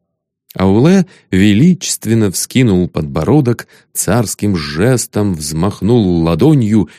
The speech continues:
щедро делясь скудными запасами энергии, что едва успели накапать от истово молящихся гномов.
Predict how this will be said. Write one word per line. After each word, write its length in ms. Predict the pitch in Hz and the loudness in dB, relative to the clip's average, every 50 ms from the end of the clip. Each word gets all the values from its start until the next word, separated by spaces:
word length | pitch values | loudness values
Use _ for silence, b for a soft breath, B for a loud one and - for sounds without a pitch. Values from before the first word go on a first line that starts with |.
| B B | B B
щедро 580 | - - - - 123 151 143 123 110 110 110 | -8 -6 -2 0 2 2 2 2 2 0 0
делясь 580 | 98 85 92 87 90 98 104 95 85 - - - _ | 0 0 0 0 2 2 0 0 -2 -4 -6 -8 _
скудными 560 | - - - - 98 104 87 90 90 90 87 | -10 -10 -6 -4 -2 -2 0 0 0 0 -2
запасами 560 | 78 78 76 - 92 87 - 85 82 82 80 | -2 -4 -4 -4 -4 -4 -4 -4 -4 -4 -2
энергии, 560 | 78 80 82 80 78 71 73 73 69 - b b b b b b | -2 -2 -2 -4 -4 -6 -8 -10 -10 -12 b b b b b b
что 180 | - - - 85 | -10 -4 -2 -2
едва 380 | 82 80 78 80 95 107 113 | 0 0 0 0 0 2 2
успели 680 | 110 90 - - - 92 101 107 110 110 110 107 - b b b b | 0 0 -2 -4 -2 0 2 2 2 2 2 2 0 b b b b
накапать 760 | - 90 90 90 82 - - 87 92 95 - 104 95 - - - | -4 -2 0 0 0 -2 -2 -2 -2 -2 -2 -6 -8 -8 -6 -4
от 260 | - 98 92 - - - _ - | -2 -2 -2 -2 -6 -12 _ -2
истово 640 | 95 92 90 - - - - 98 90 90 92 87 | 0 0 0 0 -2 -4 -4 -2 0 0 0 0
молящихся 760 | 85 82 82 82 82 80 80 - - - 92 85 - - 101 95 | 0 0 0 0 0 0 -2 -2 -4 -6 -6 -6 -4 -4 -4 -2
гномов. 500 | 107 104 90 78 73 - - - _ | 0 0 0 -2 -2 -6 -10 -14 _